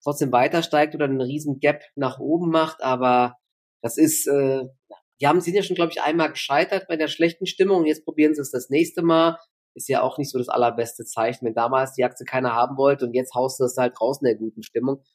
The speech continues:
Was noch ganz spannend ist, ähm, dass, ähm, der Open A I Gründer, der Sam Altman, dass der einer der großen Shareholder wohl ist. Ähm, und ich weiß nicht, ob das aber stimmt, ich hab's gelesen, dass Reddit wohl auch an die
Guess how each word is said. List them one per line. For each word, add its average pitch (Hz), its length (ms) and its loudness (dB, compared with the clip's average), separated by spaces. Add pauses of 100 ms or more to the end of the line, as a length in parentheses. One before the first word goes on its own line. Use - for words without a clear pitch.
(100)
Was 135 160 -2
noch 156 120 4
ganz 139 340 -2
spannend 185 480 4
ist, 175 340 4
ähm, 147 260 4 (380)
dass, 143 320 0
ähm, 131 840 0 (200)
der - 140 0
Open 165 200 4
A 147 220 6
I 196 80 4
Gründer, 143 400 2
der 131 200 0
Sam 151 260 0
Altman, 147 460 2
dass 120 180 -2
der 160 240 2
einer 151 180 2
der 143 120 0
großen 151 400 0
Shareholder 185 640 0
wohl 220 180 4
ist. - 340 -2 (420)
Ähm, 147 300 6
und 180 220 4
ich - 120 -8
weiß 185 120 -6
nicht, 226 120 -2
ob - 60 -8
das 127 180 -6
aber 120 120 0
stimmt, - 220 -10
ich - 40 -8
hab's - 160 -14
gelesen, 139 380 2
dass 147 200 -2
Reddit 160 320 2
wohl 156 200 2
auch 147 240 2
an 135 180 0
die 135 320 -2